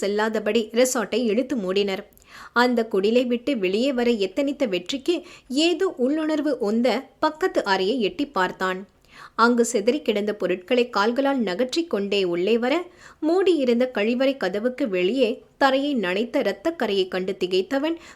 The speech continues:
கதவை உடைத்து உள்ளே சென்றான். அவனை வரவேற்றாள் இரத்த வெள்ளத்தில் மிதந்த சுபிக்ஷா நந்தினி.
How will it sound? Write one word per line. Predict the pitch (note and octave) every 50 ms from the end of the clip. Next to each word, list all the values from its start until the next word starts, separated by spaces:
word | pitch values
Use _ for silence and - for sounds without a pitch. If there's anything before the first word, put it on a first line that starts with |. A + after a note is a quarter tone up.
| - _
கதவை | - B3 A#3+ B3 C4 D4+ D#4+ C4+
உடைத்து | G#3+ F#3 F3+ F#3 G#3 A#3 - D#4+ C#4+
உள்ளே | G3+ F#3 G3+ A#3+ C#4
சென்றான். | C4+ - G#3 F3+ F3 F3+ F#3 F#3 F#3 F#3 G3 - _ _ _ _ _ - - - _
அவனை | - A3+ A3+ G#3+ G#3+ G#3+ G3+ F#3+ F3+
வரவேற்றாள் | E3+ F3 F3 F#3 G3+ A#3 B3 A#3 A#3+ - C#4+ D4 C#4+ A#3+ A3+ A3+ - - _
இரத்த | A#3+ A#3+ C4 C4 B3+ - D#4+ D4+
வெள்ளத்தில் | A#3 F#3+ F3+ F#3 F#3+ F#3 - - G#3 G#3+
மிதந்த | F#3 F3+ F3 F3 F#3 G3+ G#3+ D4 F4 - - - - -
சுபிக்ஷா | A3+ G#3+ A#3 A#3+ - - A#3+ G#3+
நந்தினி. | F#3+ F3 F3 F3 F3+ F#3 F#3+ F#3+